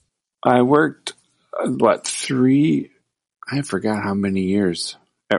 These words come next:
three summers or four summers or five summers. I forget. Up in Door County at, um, Summertime Restaurant, which is no more. Um,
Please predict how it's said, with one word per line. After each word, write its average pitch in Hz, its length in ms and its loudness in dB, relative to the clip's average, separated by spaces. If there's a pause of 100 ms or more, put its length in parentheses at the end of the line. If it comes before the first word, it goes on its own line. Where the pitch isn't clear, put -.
three 113 200 4
summers 104 540 0
or 92 60 0
four 107 280 -2
summers 117 380 -4
or - 80 -8
five 104 260 0
summers. 113 520 -2 (1600)
I 98 40 -2
forget. - 440 -4
Up 110 120 0
in 113 100 2
Door 98 200 2
County 92 580 0
at, 82 400 2 (180)
um, 80 380 -6 (320)
Summertime 92 600 0
Restaurant, 101 440 0
which 85 180 -6
is 80 180 -2
no 76 120 -6
more. 92 440 0 (2250)
Um, 92 920 0